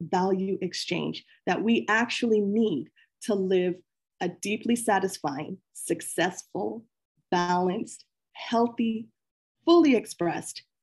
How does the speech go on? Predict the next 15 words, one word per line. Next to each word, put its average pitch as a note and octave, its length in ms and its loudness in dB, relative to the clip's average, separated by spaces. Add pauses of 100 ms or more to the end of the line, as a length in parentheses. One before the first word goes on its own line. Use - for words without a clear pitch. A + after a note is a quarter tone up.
and G3 220 0
powerful F3+ 800 -2 (160)
life. D3 300 -2 (1120)
It's A3+ 300 2
that F#3+ 240 2
important. E3+ 720 -6 (1160)
So G3+ 360 2 (220)
I'm A3+ 120 2
gonna B3+ 180 2
shift - 420 -2
now F#3+ 400 -4 (560)
and F#3+ 200 0
take B3+ 320 0
a F#4+ 40 6
look C4+ 400 4